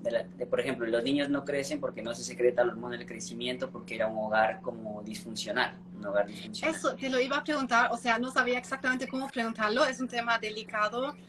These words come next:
Speaker 2: Si, si también piensas lo de que los padres ahí pueden influenciar de tal
Speaker 1: Claro.
Speaker 2: manera que incluso los hijos ya nacen, eh, con esos tipos de problemas.
Speaker 1: Por supuesto, y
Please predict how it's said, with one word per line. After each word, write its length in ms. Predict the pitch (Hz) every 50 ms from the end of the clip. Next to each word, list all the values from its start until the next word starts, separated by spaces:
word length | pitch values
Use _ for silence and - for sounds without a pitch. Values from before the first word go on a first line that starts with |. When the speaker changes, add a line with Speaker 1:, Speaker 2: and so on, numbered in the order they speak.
| - - - - -
Speaker 2:
Si, 280 | - 247 - - - -
si 200 | 214 - - 254
también 460 | 240 254 247 254 247 262 269 285 294 269
piensas 560 | - 269 247 262 247 - 269 262 254 - -
lo 240 | 240 240 233 233 226
de 320 | 233 233 226 220 220 214
que 160 | 214 - 233 220
los 280 | 214 214 208 208 -
padres 720 | - - 233 220 226 233 240 262 285 311 339 359 349 - -
ahí 520 | - 214 220 220 226 226 233 240 254 269 294 - - -
pueden 640 | 233 226 220 220 220 247 254 269 285 285 302 311 - _ _ _ _ _ _ - -
influenciar 720 | 226 226 226 - - 233 233 226 226 - - 220 220 233
de 200 | 240 233 226 - - _
tal 280 | - 247 226 220 226 208
Speaker 1:
Claro. 80 | 214
Speaker 2:
manera 360 | 180 240 233 226 226 240 - -
que 120 | - 240
incluso 360 | 233 233 - 262 262 - 285
los 180 | 254 233 - - -
hijos 340 | 247 240 - 269 262 254 -
ya 160 | 240 214 220
nacen, 680 | 214 208 208 220 233 - - 285 277 285 302 311 320 - _ _ _ _ _ _ _
eh, 180 | - 233 233 226
con 300 | - 254 240 233 233 -
esos 340 | - 233 - - 262 - - _ _ _ _ _ _ _ _ _ _
tipos 320 | - 247 247 - 240 233 -
de 100 | 240 220
problemas. 880 | - - 226 214 214 208 202 202 208 226 262 330 381 - - - - - _ _ _ _ _ _ _ _ _ _ - _ _ _ - - - -
Speaker 1:
Por 140 | - 151 147
supuesto, 560 | - 151 139 - 165 180 180 - - 139 127 -
y 440 | 143 131 131 131 131 127 117 -